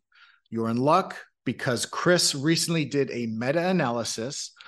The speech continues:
looking at the association or correlation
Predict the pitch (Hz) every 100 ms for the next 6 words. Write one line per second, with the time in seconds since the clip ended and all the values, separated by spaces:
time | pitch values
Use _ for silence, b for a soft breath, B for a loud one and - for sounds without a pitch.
0 | B B 120 139 - 160 143 139 - 135
1 | 127 110 - 131 143 - 123 131 131 156
2 | 110 - 147 151 139 151 165 - 95 98